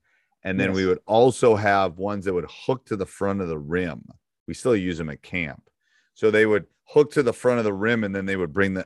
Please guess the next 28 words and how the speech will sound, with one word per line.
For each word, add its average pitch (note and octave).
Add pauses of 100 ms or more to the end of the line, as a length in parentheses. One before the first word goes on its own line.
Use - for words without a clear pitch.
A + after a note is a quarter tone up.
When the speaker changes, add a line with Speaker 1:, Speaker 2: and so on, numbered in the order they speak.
Speaker 1:
a F2
nu-, F2+
a F#2
new G2
basket F#2
down F#2 (500)
to -
Speaker 2:
Mm-hmm. C3
Speaker 1:
about F#2
seven F2+
feet, -
'cause F#2+
they D3
can't E3
get A#2+
it G#2
up G#2+
at E2+
ten E2
feet, D2 (640)
you F2
know, F2
in D3+
Speaker 2:
Right. D#2+
Speaker 1:
that D#2 (160)
age F2+
level. D#2
So G2